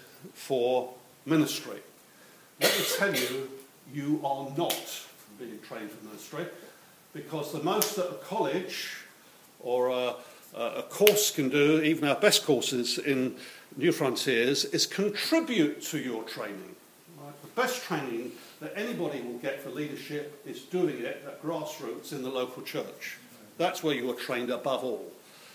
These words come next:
But what we were doing in the courses that we run in New Frontiers is to contr-, make a theological contribution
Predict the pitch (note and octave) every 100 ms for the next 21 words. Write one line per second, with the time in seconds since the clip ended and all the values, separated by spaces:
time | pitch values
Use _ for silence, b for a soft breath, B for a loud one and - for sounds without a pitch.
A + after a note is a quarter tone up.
0 | B B B B - G#3+ D#3 - C3+ E3
1 | D3 C#3+ C#3 F3+ D3+ B2+ B2+ A#2+ G3+ D#3+
2 | - D3+ A#2+ C#3+ C3 A#2+ D3+ C3 A#2+ B
3 | B B B - C3 C#3+ C3+ C#3 B2 -
4 | D3 A2+ B2+ D#3 - D#3 - E3 E3 -
5 | - - F#3+ E3 F3 - F3+ F3 F#3 B3
6 | A3+ G#3 D#3 C3 - B2 B2+ G2+ A2 -
7 | G#2+